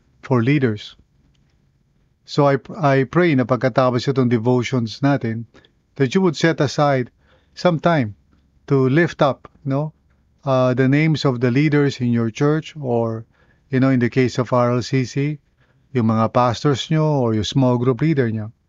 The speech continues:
But let's pray for now para maunawaan natin to. Dear Lord, uh, maraming salamat sa iyo. For by your grace, Lord God, we are able to meet again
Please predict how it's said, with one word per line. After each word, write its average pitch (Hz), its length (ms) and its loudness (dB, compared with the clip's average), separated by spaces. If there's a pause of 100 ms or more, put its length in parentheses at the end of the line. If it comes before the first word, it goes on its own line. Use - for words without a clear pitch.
(600)
But 139 160 2
let's 170 160 0
pray 170 260 2
for 131 220 0
now 113 240 -4
para 120 500 0 (460)
maunawaan 127 640 2
natin 113 400 -2
to. 104 160 -10 (1500)
Dear 175 160 4
Lord, 165 320 2
uh, 131 320 2
maraming 151 400 2
salamat 127 480 2
sa - 80 -6
iyo. 123 320 -4 (800)
For 131 160 2
by 147 160 4
your 156 160 2
grace, 147 640 0
Lord 135 240 0
God, 135 320 2
we 123 80 4
are 123 80 2
able 131 320 2
to 120 160 -2
meet 139 240 0
again 120 480 0